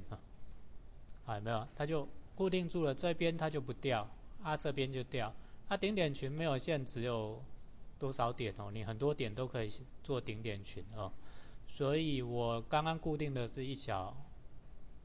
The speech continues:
群嘛，哈。那我现在我也可以固定，固定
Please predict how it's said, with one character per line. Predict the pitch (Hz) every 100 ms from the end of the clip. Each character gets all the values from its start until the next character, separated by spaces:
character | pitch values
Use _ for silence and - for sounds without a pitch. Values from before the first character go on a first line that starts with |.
| -
群 | - - 98 101
嘛， | 104 95
哈。 | 107 104 - - - - - - -
那 | 127 123
我 | 117 110
现 | - 135
在 | 127
我 | 120 123
也 |
可 | 113 117
以 |
固 | 110 127 117
定， | 123 113 110 - - - - - - - - - -
固 | - 127
定 | 135 120 113